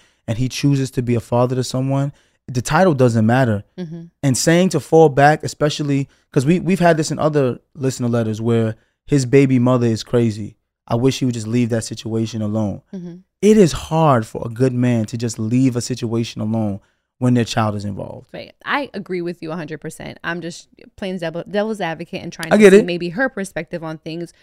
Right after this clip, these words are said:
Speaker 2: her wanting to protect her husband from, or her man now from
Speaker 1: Like you.
Speaker 2: potential heartbreak.
Speaker 1: You hate
Speaker 2: Like,
Speaker 1: anybody who's against
Speaker 2: I'm a,
Speaker 1: me.
Speaker 2: I'm a pit bull for you.
Speaker 1: I know that.
Speaker 2: I'm a pit bull for you a, a hundred times over, and I don't even think twice about it. If that person don't like you, don't fuck with you, I don't fuck with them. Like, that's just what it is.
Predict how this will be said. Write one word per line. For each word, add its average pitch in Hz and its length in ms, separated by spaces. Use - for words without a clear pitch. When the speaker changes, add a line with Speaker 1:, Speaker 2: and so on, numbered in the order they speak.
Speaker 2:
her 185 160
wanting 156 300
to 160 100
protect 233 460
her 233 100
husband 214 400
from, 160 200
or 160 180
her 190 140
man 180 300
now 170 200
from 160 300
Speaker 1:
Like 156 220
you. 196 340
Speaker 2:
potential 180 460
heartbreak. 220 420
Speaker 1:
You 180 80
hate 180 120
Speaker 2:
Like, - 120
Speaker 1:
anybody 165 440
who's 139 340
against 143 380
Speaker 2:
I'm - 60
a, - 40
Speaker 1:
me. 254 40
Speaker 2:
I'm 254 140
a 277 80
pit 320 260
bull 233 200
for 214 140
you. 160 240
Speaker 1:
I 123 100
know 170 160
that. 127 260
Speaker 2:
I'm 196 220
a 220 60
pit 254 200
bull 202 140
for 202 140
you 160 220
a, 101 140
a 180 100
hundred 196 280
times 196 300
over, 202 280
and 156 200
I 170 60
don't 170 260
even 175 160
think - 220
twice 196 280
about 151 280
it. 151 180
If 151 260
that 170 160
person 226 280
don't 247 120
like 262 220
you, 269 80
don't 254 120
fuck 285 140
with 285 140
you, 311 80
I 370 160
don't 262 140
fuck 185 160
with 170 100
them. 170 140
Like, 175 160
that's 196 180
just 190 160
what 185 140
it 190 40
is. 180 160